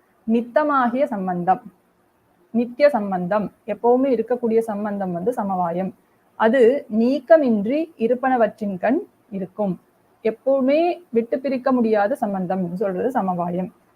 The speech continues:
யாவை இரண்டினுள் ஒன்று மற்றொன்றினை பற்றியே நிற்கும். அவை நீக்கமின்றி இருப்பன. நீக்கமின்றி இருப்பனன்னா என்ன அப்படின்னா, யாவை இரண்டனுள்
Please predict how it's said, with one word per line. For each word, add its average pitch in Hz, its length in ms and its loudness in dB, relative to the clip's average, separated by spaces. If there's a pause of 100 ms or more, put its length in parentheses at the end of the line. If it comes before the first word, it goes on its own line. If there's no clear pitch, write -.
(500)
யாவை 262 640 6
இரண்டினுள் 240 720 2
ஒன்று 240 520 0
மற்றொன்றினை 262 680 0
பற்றியே 247 500 0
நிற்கும். 196 480 -2 (460)
அவை 240 400 2
நீக்கமின்றி 233 520 -2
இருப்பன. 185 400 -2
நீக்கமின்றி 269 640 0
இருப்பனன்னா 226 460 -2
என்ன 196 300 -4 (540)
அப்படின்னா, 196 420 -4
யாவை 233 560 0
இரண்டனுள் 214 580 -4